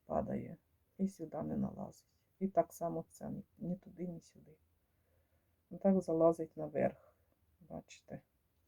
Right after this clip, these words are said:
Воно зайнялось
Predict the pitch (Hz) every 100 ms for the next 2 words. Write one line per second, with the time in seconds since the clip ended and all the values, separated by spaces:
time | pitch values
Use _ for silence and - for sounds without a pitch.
0 | - _ _ _ _ _ _ _ _ _
1 | _ _ _ - _ _ _ _ _ _
2 | _ _ - - _ _ _ _ _ _
3 | _ _ - 170 165 160 156 156 156 151
4 | 143 160